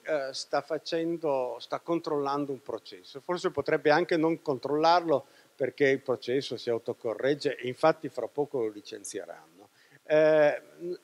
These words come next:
non piangete per lui perché c'è un rimedio. Ehm, però i tipi di dati e il tipo di valore che produce attraverso il controllo del processo è probabilmente inferiore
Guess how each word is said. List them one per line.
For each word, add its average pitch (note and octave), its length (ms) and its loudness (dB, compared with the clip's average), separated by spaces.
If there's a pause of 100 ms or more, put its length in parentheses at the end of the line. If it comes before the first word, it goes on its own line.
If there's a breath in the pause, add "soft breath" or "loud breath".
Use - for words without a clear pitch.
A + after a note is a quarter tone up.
non G3 260 0
piangete F#3 560 -2
per D#3 240 -2
lui G3 200 -8
perché C#3+ 300 -4
c'è - 140 -6
un C#3+ 120 -4
rimedio. F2+ 520 -10 (300 loud breath)
Ehm, D#3+ 600 4 (320)
però A3 380 4
i G3 160 -18
tipi C#4 320 -6
di D3+ 160 -6
dati E3 640 0
e C3 580 -4
il E3 260 -2
tipo A#3+ 240 -4
di E3 120 -2
valore D#3 640 6
che C#3 140 -2
produce C#3+ 880 -4
attraverso D3+ 960 0 (180 loud breath)
il C3+ 180 -10
controllo E3 480 0
del B2+ 160 -2
processo B2 840 -6
è - 120 -4
probabilmente A#3 760 -2
inferiore E3+ 840 0